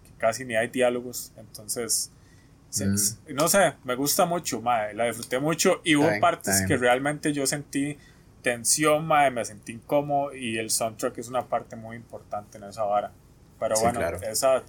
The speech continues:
Speaker 2: Voy
Speaker 1: la
Speaker 2: a,
Speaker 1: recomiendo.
Speaker 2: voy a, voy a verla.
Speaker 1: Y bueno,
Speaker 2: Voy a verla,
Speaker 1: rápidamente
Speaker 2: esa.
Speaker 1: quería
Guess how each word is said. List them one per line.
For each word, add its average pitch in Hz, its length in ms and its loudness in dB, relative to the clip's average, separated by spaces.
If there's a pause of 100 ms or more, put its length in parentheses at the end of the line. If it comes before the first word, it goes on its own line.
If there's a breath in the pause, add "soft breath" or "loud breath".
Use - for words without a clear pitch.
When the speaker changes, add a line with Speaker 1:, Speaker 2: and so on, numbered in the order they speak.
(140)
Speaker 2:
Voy 92 140 2
Speaker 1:
la 92 100 6
Speaker 2:
a, 80 80 2
Speaker 1:
recomiendo. 107 360 -8
Speaker 2:
voy 95 140 2
a, 90 300 0
voy 92 200 0
a 90 60 2
verla. 85 320 -2
Speaker 1:
Y 196 160 2 (120)
bueno, 156 320 2
Speaker 2:
Voy - 60 -14
a - 120 -20
verla, 139 180 0
Speaker 1:
rápidamente 165 680 2
Speaker 2:
esa. 127 200 -2
Speaker 1:
quería 117 520 2